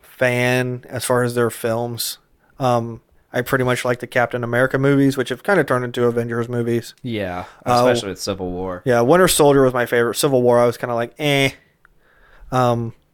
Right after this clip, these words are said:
Speaker 1: but Infinity War looks good. Um, Thanos actually looks like a threat.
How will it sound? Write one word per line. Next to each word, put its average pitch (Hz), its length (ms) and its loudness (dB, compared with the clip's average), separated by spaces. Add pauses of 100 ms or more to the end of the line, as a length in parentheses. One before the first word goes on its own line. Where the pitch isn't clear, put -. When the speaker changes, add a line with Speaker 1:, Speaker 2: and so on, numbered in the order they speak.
(400)
Speaker 1:
but 123 420 2 (1500)
Infinity 190 320 2
War 233 160 6
looks 208 180 0
good. 233 300 2 (180)
Um, 127 460 0 (460)
Thanos 160 440 4
actually 143 260 2
looks 135 220 2
like 135 180 4
a 123 200 4
threat. 120 640 0